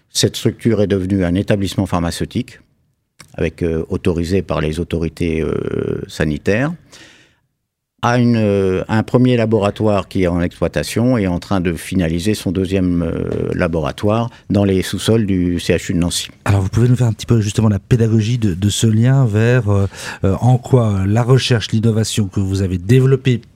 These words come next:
Speaker 2: pour le soin va faire rayonner un peu de Deveco autour, euh, et, et du territoire, bien sûr.
Speaker 1: Alors, dans, dans cette discipline, hein, le, le, la, la radio-,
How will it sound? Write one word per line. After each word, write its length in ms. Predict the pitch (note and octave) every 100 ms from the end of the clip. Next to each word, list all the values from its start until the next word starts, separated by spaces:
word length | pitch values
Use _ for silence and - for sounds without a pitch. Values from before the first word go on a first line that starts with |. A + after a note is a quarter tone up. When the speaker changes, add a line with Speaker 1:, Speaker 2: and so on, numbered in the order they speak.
| -
Speaker 2:
pour 180 | B2 A2+
le 120 | G#2+
soin 340 | - A2+ C3 C#3 - - -
va 100 | G#2+
faire 220 | G#2 A#2 A2
rayonner 340 | A2+ A2+ A#2+
un 80 | A#2
peu 140 | -
de 80 | G2+
Deveco 400 | G2+ G2 G2 A#2+
autour, 640 | C3 A2 - A2+ B2+ G#2+
euh, 320 | G2 F2+ E2 B1
et, 160 | F2 - -
et 120 | G2
du 120 | F2+
territoire, 400 | E2+ D2+ E2 D#2+
bien 140 | - C#2
sûr. 180 | - - - -
Speaker 1:
Alors, 200 | - -
dans, 160 | - A#2
dans 240 | G#2+ B2
cette 160 | - A#2+
discipline, 500 | B2+ - B2+ F3+ C#3
hein, 220 | A2 G2+
le, 260 | G2 G2 F#2
le, 260 | F#2 F2+
la, 380 | F2+ F2+ D2+ E2
la 180 | F2+ F2
radio-, 300 | E2+ F#2+